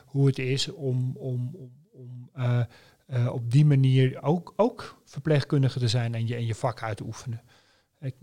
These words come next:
zeg ge-, gekscherend altijd van, van, van, van steunkous tot strategieën, zeg maar. Dus over die hele linie hebben we die vrouwen wel,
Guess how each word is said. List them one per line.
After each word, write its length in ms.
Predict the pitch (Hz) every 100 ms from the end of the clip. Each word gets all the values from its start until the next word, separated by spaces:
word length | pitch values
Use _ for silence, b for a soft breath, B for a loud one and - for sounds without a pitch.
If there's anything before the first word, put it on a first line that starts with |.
| 147
zeg 240 | - - -
ge-, 200 | - - -
gekscherend 640 | 131 - 123 - 143 135
altijd 320 | 127 127 127 -
van, 300 | 123 120 110
van, 320 | 131 120 123 -
van, 280 | 120 120 131
van 180 | 131 117
steunkous 600 | - 131 127 123 123 -
tot 180 | 123
strategieën, 720 | - 139 120 113 - 165 117
zeg 180 | 104 117
maar. 220 | 117 110
Dus 220 | 120 - - B B B
over 220 | 139 127
die 100 | 131
hele 240 | 127 147 131
linie 320 | 151 170 131
hebben 180 | 117 113
we 60 |
die 120 | 113 110
vrouwen 360 | 131 120 117
wel, 380 | 120 117 120